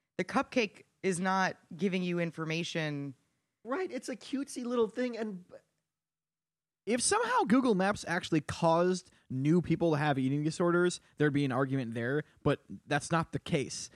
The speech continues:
Speaker 3: In fact, I would argue that this actually helps people because it encourages them to walk
Speaker 1: Right,
Speaker 3: places.
Speaker 1: that's the other thing is, like, I would, so I wear a Fitbit and I compete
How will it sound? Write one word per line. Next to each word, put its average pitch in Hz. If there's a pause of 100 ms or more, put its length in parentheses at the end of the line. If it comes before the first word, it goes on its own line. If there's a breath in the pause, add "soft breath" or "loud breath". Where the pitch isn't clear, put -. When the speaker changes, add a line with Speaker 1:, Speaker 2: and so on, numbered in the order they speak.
(160 soft breath)
Speaker 3:
In 202
fact, 277
I 214
would 294
argue 175
that 160
this 160
actually 165
helps -
people 123 (180 loud breath)
because 165
it 156
encourages 151
them 135
to 160
walk 147
Speaker 1:
Right, 202
Speaker 3:
places. 110
Speaker 1:
that's 240
the 240
other 233
thing 165
is, 160
like, 180 (100)
I 190
would, 185 (380)
so 254
I 247
wear 269
a 202
Fitbit 269 (440)
and 185
I 175
compete 190